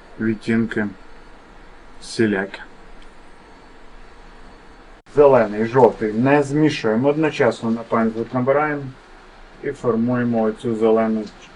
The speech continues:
площину на передньому плані. Цей же відтінок, жовтий з зеленим, ми використаємо для того, щоб на наших оцих кущах дальніх теж з'явилося світло. Короткими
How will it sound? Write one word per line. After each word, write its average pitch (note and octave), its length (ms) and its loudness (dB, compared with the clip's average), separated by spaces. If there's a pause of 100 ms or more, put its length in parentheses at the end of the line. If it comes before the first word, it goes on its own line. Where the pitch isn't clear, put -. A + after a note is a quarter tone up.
(220)
площину C3 640 0
на A2+ 100 0
передньому A2 500 2 (120)
плані. G2 260 -6 (520)
Цей D3 220 10
же B2 220 0
відтінок, A#2+ 640 -4
жовтий A2 500 0
з G2+ 60 -8
зеленим, G2+ 520 -2 (160)
ми B2+ 160 2
використаємо B2 840 0
для A#2+ 140 -2
того, B2+ 260 2
щоб A2 260 -8
на B2 240 0
наших A#2 460 -4
оцих A2 300 -4 (140)
кущах G#2 420 -4 (140)
дальніх B2+ 400 -2 (540)
теж C#3 240 6
з'явилося A2+ 680 0
світло. - 440 -10 (840)
Короткими C3 800 0